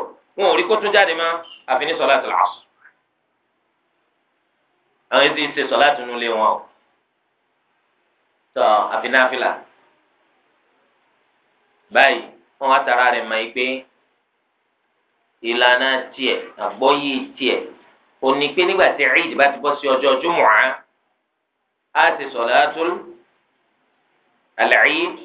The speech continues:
á ní ṣe Jumu'ah. Wala ma yaqumu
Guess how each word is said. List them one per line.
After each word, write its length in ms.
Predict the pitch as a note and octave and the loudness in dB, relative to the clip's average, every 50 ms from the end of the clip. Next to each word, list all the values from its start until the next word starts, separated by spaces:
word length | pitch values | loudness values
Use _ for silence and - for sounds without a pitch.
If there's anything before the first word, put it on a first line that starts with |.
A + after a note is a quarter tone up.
| - _ _ _ _ _ _ _ _ _ _ _ - | -20 _ _ _ _ _ _ _ _ _ _ _ -2
á 160 | C3+ B2+ B2+ | 0 0 0
ní 80 | B2+ D3+ | 0 -2
ṣe 160 | D3+ - D3 D3 - | -4 -2 -4 -4 -2
Jumu'ah. 380 | E3+ F3 E3 D#3+ D3 C3 F#2+ - - - - _ _ _ _ _ _ _ - | -2 0 2 2 2 2 0 -2 -8 -14 -20 _ _ _ _ _ _ _ -4
Wala 680 | A#2 B2+ C3 C3 C3+ D3 D3+ D#3 E3 E3 E3+ E3 E3 | 0 2 2 4 4 4 4 4 4 4 2 0 0
ma 160 | E3 E3 E3+ E3+ E3+ E3+ | 0 2 2 4 4 4
yaqumu 720 | E3+ E3 D#3 D3 C#3 - - - D#3+ E3 E3+ E3+ E3 D#3+ D#3 | 4 2 0 0 -2 -4 -4 -6 -4 -4 -2 -2 -2 -2 -4